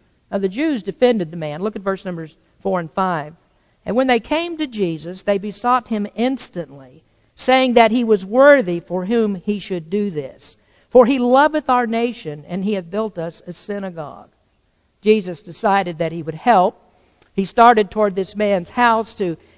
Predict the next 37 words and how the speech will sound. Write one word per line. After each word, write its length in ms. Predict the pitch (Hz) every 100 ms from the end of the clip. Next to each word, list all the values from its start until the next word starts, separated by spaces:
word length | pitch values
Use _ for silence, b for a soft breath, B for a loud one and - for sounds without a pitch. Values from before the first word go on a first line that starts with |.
| _
heal 280 | 247 233 180
his 200 | 190 -
servant, 560 | 262 277 190 160 196 _ _ _ -
and 120 | 190
there 100 | 214
was 100 | 220
a 60 | 233
conversation 880 | 262 269 254 - 339 320 - 185
that 180 | 175 175
ensued 500 | 180 180 - 247 269
in 140 | 247 226
which 180 | 247
this 260 | 302 330 -
man 300 | 233 208 220
showed 380 | - 226 202 196
uncommon 800 | 269 311 320 - 269 262 240 214
faith 520 | - 277 220 185 220
and 160 | 202 196
belief 400 | 214 254 240 220
in 140 | 208
Jesus' 480 | 185 254 226 190 208
authority. 720 | 202 240 233 190 - 151 - _ _ -
This 140 | 254
is 120 | 226
how 140 | 226 208
the 100 | 202
conversation 680 | 202 190 185 202 190 190 202
ended 360 | 247 226 170
in 100 | 170
verse 220 | 170 180 -
number 200 | 175 180
nine. 440 | 202 190 151 - _ _ _ _ _ _ _
"When 260 | 214 226 220
Jesus 500 | 214 302 302 294 -
heard 400 | - 302 320 240
these 280 | 220 180 -
things, 580 | 185 151 127 117 160